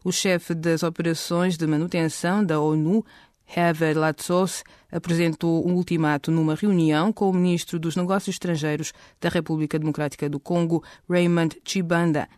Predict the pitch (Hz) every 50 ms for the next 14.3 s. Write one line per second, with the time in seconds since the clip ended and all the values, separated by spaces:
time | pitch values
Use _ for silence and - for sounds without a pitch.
0 | _ - 151 147 143 139 - - 185 185 - - 151 - - 160 165 175 190 190
1 | - - _ - 190 190 - - 208 196 170 170 160 160 160 156 151 139 151 139
2 | - - 160 151 147 - - 156 156 156 170 180 180 156 147 135 117 110 - -
3 | _ - - - _ _ _ _ _ _ _ _ _ _ _ _ _ _ _ _
4 | _ _ _ _ _ _ _ _ _ _ _ _ _ _ - _ _ _ _ _
5 | _ _ - - 196 208 196 196 190 190 202 185 180 208 190 180 185 180 175 202
6 | 220 240 240 196 170 185 175 175 - - - 185 - - - 175 175 165 170 -
7 | - 170 165 160 160 185 180 180 175 202 220 202 - 175 160 156 147 - - 165
8 | 165 156 - 175 190 185 190 180 165 165 160 - - 156 143 - 165 196 190 175
9 | 156 160 165 180 180 175 160 151 - - - - - - 180 175 - 214 202 185
10 | 175 - - - 170 170 190 196 180 160 143 151 156 156 156 151 - - 151 143
11 | 160 165 190 196 170 156 170 202 - - - _ _ - 143 151 131 - - 180
12 | 175 170 175 165 - - - _ - - 165 160 160 151 - 170 160 160 151 175
13 | 180 175 - 165 147 151 160 160 151 147 156 147 147 151 156 156 143 151 156 160
14 | - - 160 151 143 139